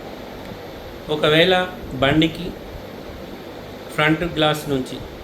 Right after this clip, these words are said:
ఏదైతే లోపల ప్యాసింజర్ ఎక్కిన తర్వాత డ్రైవర్ బ్యాక్ సైడ్ సీట్ నుంచి ఆ రైట్ సైడ్, లెఫ్ట్ సైడ్, అటొక నాలుగు జాగాల్లో, ఇటొక నాలుగు జాగాల్లో పవర్ విండో ఉంటే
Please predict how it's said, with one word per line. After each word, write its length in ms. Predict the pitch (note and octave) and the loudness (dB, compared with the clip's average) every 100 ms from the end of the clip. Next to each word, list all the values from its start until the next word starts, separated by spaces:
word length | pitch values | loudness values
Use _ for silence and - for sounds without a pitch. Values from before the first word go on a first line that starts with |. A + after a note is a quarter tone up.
| C3+ | 2
ఏదైతే 280 | C#3 C#3+ C#3 C3 | 2 2 2 4
లోపల 320 | C3+ C3+ D3 | 4 4 2
ప్యాసింజర్ 520 | C3+ C3+ B2+ D3 C3+ | 4 4 2 2 4
ఎక్కిన 320 | C3 - C3+ | 4 2 0
తర్వాత 400 | C3 B2 A#2 G#2+ C#3+ - - - - - | 2 0 0 -4 -6 -8 -8 -8 -10 -2
డ్రైవర్ 360 | B2 C#3 D3+ D3+ C3+ - C3 | 4 6 6 2 -2 -6 2
బ్యాక్ 220 | C3 C3 | 2 4
సైడ్ 220 | D3+ C3+ | 2 2
సీట్ 280 | - B2 - | 0 -4 -4
నుంచి 240 | A2+ - - - - - - - - - A#2+ | -6 -6 -8 -10 -10 -12 -12 -12 -12 -4 2
ఆ 20 | |
రైట్ 280 | C3 D3+ D3+ | 6 4 6
సైడ్, 260 | D#3+ C#3+ E3 - | 4 4 0 -2
లెఫ్ట్ 260 | B2+ B2 - | 2 2 2
సైడ్, 220 | B2+ G2+ - - - - - | -2 -2 -8 -10 -10 -10 0
అటొక 300 | C#3 D3+ E3 | 4 4 6
నాలుగు 300 | D#3 D3+ D3 | 6 6 4
జాగాల్లో, 360 | C3+ C3+ C3+ C3 | 4 4 6 4
ఇటొక 300 | B2+ D3 C#3+ | 2 0 2
నాలుగు 280 | C#3 C3 B2+ | 2 4 4
జాగాల్లో 300 | B2 B2+ A#2+ | 2 2 0
పవర్ 300 | C3 B2 C3+ | 2 2 4
విండో 240 | C3 B2 | 2 0
ఉంటే 280 | A2 G#2 B2 | -2 -4 -6